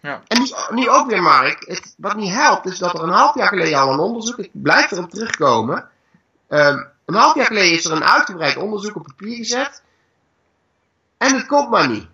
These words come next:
Speaker 1: Ja, het
Speaker 2: Wat
Speaker 1: is kwart
Speaker 2: staat
Speaker 1: over
Speaker 2: er?
Speaker 1: twee. Paul, het is kwart over twee, hè? Maandag gaan ze pas met reces, dus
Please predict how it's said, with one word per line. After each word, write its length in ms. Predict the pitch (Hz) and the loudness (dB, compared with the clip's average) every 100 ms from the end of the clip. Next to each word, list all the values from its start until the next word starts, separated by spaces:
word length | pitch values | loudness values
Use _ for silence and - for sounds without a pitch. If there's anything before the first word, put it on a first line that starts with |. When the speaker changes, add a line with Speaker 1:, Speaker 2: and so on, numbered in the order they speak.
| _ | _
Speaker 1:
Ja, 140 | - 104 | -14 -12
het 120 | 117 | -6
Speaker 2:
Wat 100 | 254 | -6
Speaker 1:
is 40 | - | 0
kwart 160 | 190 | 0
Speaker 2:
staat 120 | 208 | 2
Speaker 1:
over 120 | 196 175 | 0 0
Speaker 2:
er? 60 | |
Speaker 1:
twee. 280 | 175 156 - - | -4 -4 -4 -10
Paul, 220 | 165 170 | -4 -2
het 80 | 196 | -2
is 100 | 170 | -8
kwart 240 | - 175 180 | -6 -4 -4
over 180 | 156 | -8
twee, 260 | 147 117 107 | -8 -8 -6
hè? 200 | 123 165 | -6 -6
Maandag 400 | 151 156 185 175 | -4 -2 -2 -6
gaan 200 | 170 160 | -8 -8
ze 80 | 151 | -10
pas 200 | 143 139 | -12 -10
met 200 | 139 127 | -12 -16
reces, 500 | 117 - 98 104 - | -18 -16 -18 -18 -20
dus 360 | 113 117 113 | -20 -20 -20